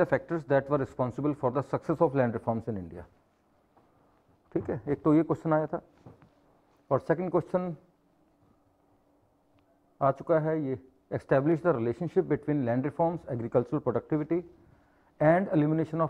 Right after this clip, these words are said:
poverty in Indian economy। Discuss the difficulty in designing and implementation of agricultural friendly land reforms in India।"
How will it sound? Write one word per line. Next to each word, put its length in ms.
poverty 360
in 120
Indian 260
economy। 320
Discuss 360
the 120
difficulty 440
in 140
designing 440
and 120
implementation 640
of 40
agricultural 540
friendly 340
land 200
reforms 260
in 100
India।" 280